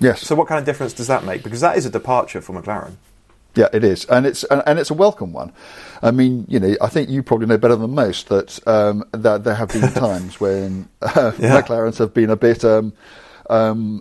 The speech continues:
Speaker 1: a bit spiky. Um, you know, I know you had a particular experience in a seven six five L T, which, you know, I didn't have, but, you know, you and others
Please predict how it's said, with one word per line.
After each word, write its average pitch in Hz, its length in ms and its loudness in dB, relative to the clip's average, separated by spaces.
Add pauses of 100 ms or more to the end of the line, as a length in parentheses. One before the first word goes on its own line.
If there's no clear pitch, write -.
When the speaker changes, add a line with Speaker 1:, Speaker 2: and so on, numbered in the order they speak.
Speaker 1:
a 117 80 -2
bit 123 240 0
spiky. 170 560 -6 (140)
Um, 101 680 -4
you 101 140 -12
know, 98 60 -8
I 101 80 -8
know 101 80 -8
you 92 120 -8
had 92 100 -8
a 92 40 -6
particular - 420 -8
experience 87 400 -6
in 82 60 -12
a 80 60 -12
seven 90 180 -4
six - 180 -14
five 87 160 -4
L 87 140 -4
T, 87 240 -4
which, - 300 -10
you 87 80 -12
know, 80 120 -8
I 90 100 -6
didn't - 240 -10
have, - 160 -16 (100)
but, 82 240 -4
you 87 80 -10
know, 78 80 -12
you 82 260 -6
and 82 100 -6
others 80 360 -8